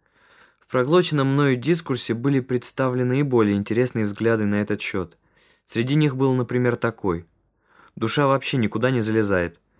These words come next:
и жизнь тела похожа на путешествие радиоуправляемого дрона.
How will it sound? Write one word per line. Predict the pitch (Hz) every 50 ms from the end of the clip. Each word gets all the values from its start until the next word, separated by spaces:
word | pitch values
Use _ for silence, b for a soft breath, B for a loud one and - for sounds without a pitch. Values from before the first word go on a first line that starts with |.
| _ _ _
и | - 107
жизнь | 107 123 127 117 127 123
тела | - 147 160 160 131
похожа | 104 - 107 104 117 113 104 101 101
на | 104 101
путешествие | - 110 - 117 107 - 143 147 147 - 117 110 107
радиоуправляемого | 110 120 127 123 120 110 107 104 92 - - 101 101 104 113 117 120 117 113 107 104 107 107
дрона. | 107 107 101 98 92 87 87 92 -